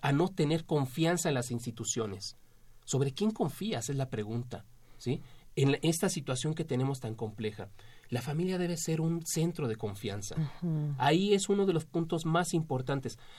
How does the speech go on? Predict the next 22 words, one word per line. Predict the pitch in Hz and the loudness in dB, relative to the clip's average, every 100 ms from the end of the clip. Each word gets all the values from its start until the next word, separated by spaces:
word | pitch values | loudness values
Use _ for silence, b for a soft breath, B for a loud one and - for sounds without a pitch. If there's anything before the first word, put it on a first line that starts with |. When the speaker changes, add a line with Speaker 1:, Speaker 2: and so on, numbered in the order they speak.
| B | B
Speaker 1:
Y | - | 4
les | 175 180 | 6 6
digo, | 214 185 - B B - | 4 2 0 B B -2
no | 156 170 196 240 | 4 6 8 6
se | - 269 | 4 4
preocupen | 370 - 247 220 196 | 4 4 4 4 4
tanto | 202 208 220 | 2 0 0
por | 165 151 | -2 0
ser | 196 | 2
los | 190 | 2
más | 175 208 | 2 2
informados, | 214 - 196 226 170 - b b b - - | 0 0 2 2 0 -6 b b b -10 0
porque | 127 123 127 | 2 2 2
en | 123 | 2
eso | 160 403 - | 2 -2 -6
les | 117 113 | -4 0
van | 127 | 0
a | 120 | 0
ganar | 107 107 | -2 -4
sus | - - | -8 -10
hijos | 98 - - - - | -10 -10 -12 -12 -10
adolescentes. | 104 92 92 - - | -8 -8 -10 -14 -18